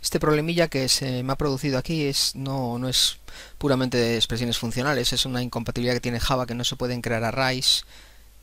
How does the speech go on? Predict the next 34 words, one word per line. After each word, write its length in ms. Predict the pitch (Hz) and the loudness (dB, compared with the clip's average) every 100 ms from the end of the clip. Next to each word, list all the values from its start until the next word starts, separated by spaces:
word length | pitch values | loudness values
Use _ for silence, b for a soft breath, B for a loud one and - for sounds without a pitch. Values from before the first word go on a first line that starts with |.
| - | -6
de 640 | 120 120 117 117 110 104 | 0 2 2 0 -2 -4
tipos 300 | - 123 117 | -4 2 2
genéricos. 680 | - 104 110 92 - - - | 2 0 -2 -4 -4 -4 -4
O 40 | - | -2
sea, 240 | - 101 | -2 -2
aquí 160 | 104 - | -4 -4
hay 140 | 117 | -4
un 120 | 117 113 | -4 -4
tipo 220 | 117 110 | -6 -6
genérico, 500 | - 120 139 123 135 | -6 -6 -6 -4 -4
esto 160 | 131 | -4
os 80 | - | -6
pasaría 280 | - - 101 | -4 -2 -2
igual 140 | 98 | -4
con 160 | 107 98 | -6 -6
un 220 | 98 101 | -6 -4
map 240 | 107 110 - | 0 0 -2
o 60 | 113 | -12
con 240 | - 101 | -10 -8
un 320 | 107 104 101 95 B B B B | -6 -6 -8 -12 B B B B
array 300 | 98 101 117 | -6 -2 -2
list 260 | 147 139 - | 0 0 -2
o 40 | |
con 140 | 104 104 | -4 -6
cualquier 260 | 104 113 | -4 -4
otro 220 | 113 113 | -4 -4
tipo 200 | 117 117 | -6 -8
genérico, 420 | 113 117 127 127 123 | -6 -4 -4 -4 -6
no 100 | 120 | -4
puedes 180 | 123 | -4
crear 220 | - 123 120 | -2 -2 -2
un, 240 | 117 113 | -4 -8
un 200 | 135 120 | -10 -6
array 420 | 110 120 127 131 | -2 0 0 0